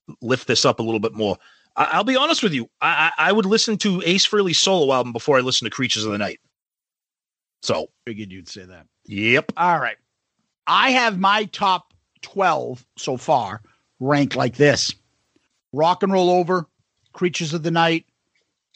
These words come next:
Speaker 2: Kiss debut, Paul Stanley,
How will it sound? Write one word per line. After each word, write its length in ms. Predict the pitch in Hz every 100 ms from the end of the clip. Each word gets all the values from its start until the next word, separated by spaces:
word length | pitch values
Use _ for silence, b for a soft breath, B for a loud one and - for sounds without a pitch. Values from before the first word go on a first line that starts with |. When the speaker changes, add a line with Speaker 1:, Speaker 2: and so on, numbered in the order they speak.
| _ _ -
Speaker 2:
Kiss 460 | - 208 214 - - _ - 123 113
debut, 840 | 170 165 135 131 151 190 240 262 - _ _ _ _ _ _ -
Paul 360 | - 185 196
Stanley, 640 | - - 185 190 190 214